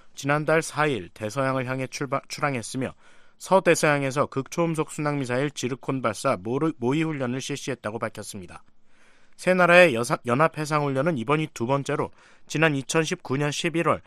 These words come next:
남아공 희망봉 인근에서 첫 합동훈련을 실시했었습니다.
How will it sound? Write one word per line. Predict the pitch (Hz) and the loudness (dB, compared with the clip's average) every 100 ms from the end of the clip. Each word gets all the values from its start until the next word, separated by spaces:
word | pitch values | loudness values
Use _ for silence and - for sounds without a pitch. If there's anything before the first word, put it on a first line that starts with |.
| - - | -20 -4
남아공 | 110 139 147 151 | 2 2 2 0
희망봉 | 139 175 180 175 175 151 | -2 0 0 2 0 -2
인근에서 | 120 117 123 110 107 87 | -4 -4 -4 -4 -4 -8
첫 | - 160 - | -6 -6 -6
합동훈련을 | - - 160 147 135 107 104 117 | -14 -8 -6 -4 -4 -6 -4 -6
실시했었습니다. | 143 - 120 104 101 98 90 87 | -6 -6 -6 -6 -10 -12 -16 -20